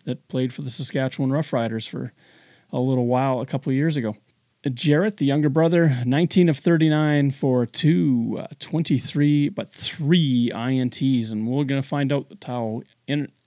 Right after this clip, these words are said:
interceptions especially impacted this weekend. The Elks overall couldn't get their running game going. Ottawa's defensive line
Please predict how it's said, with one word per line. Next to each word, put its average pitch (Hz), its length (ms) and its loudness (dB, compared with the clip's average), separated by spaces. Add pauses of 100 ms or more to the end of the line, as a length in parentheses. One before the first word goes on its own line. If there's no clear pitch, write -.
(160)
interceptions 165 600 2
especially 139 580 -8 (280)
impacted 135 580 2
this 123 180 -6
weekend. 123 460 -4 (560)
The 139 260 0
Elks - 500 0 (160)
overall 180 520 4 (840)
couldn't 185 220 0
get 196 140 2
their 190 120 2
running 165 300 2
game 151 240 2
going. 143 440 2
Ottawa's 147 460 2
defensive 143 480 -2
line 139 500 0